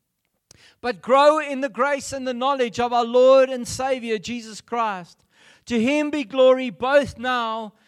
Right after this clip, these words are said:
and forever. Amen."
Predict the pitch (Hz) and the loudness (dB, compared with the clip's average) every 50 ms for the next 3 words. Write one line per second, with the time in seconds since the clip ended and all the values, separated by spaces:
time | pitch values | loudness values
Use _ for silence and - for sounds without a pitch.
0 | _ _ _ - 247 262 269 262 - - - 262 269 262 254 254 247 190 170 190 | _ _ _ -10 -8 -8 -8 -8 -10 -10 -10 -6 -2 -2 0 0 -2 -4 -6 -8
1 | 180 180 180 180 185 180 _ _ _ _ _ _ _ _ _ _ _ _ _ - | -8 -8 -10 -10 -12 -14 _ _ _ _ _ _ _ _ _ _ _ _ _ -10
2 | 202 214 208 196 220 226 220 202 165 135 127 | -8 -8 -6 -6 -6 -8 -8 -8 -10 -14 -16